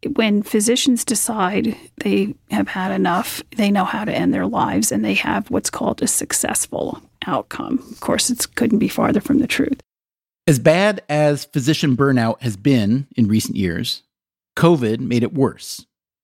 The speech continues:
Speaker 2: A recent Medscape survey found that two-thirds of the doctors who responded said their burnout symptoms had intensified during the pandemic. A quarter of them said they are considering early retirement,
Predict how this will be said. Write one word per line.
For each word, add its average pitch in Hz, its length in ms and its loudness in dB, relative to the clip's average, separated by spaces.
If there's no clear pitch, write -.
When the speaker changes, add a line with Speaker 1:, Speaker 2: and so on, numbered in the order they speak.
Speaker 2:
A 147 80 2
recent 165 340 4
Medscape 135 600 2
survey 104 440 -4
found 123 220 2
that - 160 -4
two-thirds 143 760 2
of 117 200 -2
the 113 60 0
doctors 117 480 2
who 135 120 0
responded 110 640 0
said 120 180 -2
their 107 100 2
burnout 127 460 2
symptoms 107 500 2
had 110 160 2
intensified 113 960 -2
during 104 220 2
the 95 60 0
pandemic. 95 600 -4
A 147 80 2
quarter 247 440 2
of 131 80 2
them 117 200 4
said 120 280 0
they 127 80 2
are 120 100 2
considering 135 560 2
early 160 320 2
retirement, 131 800 -2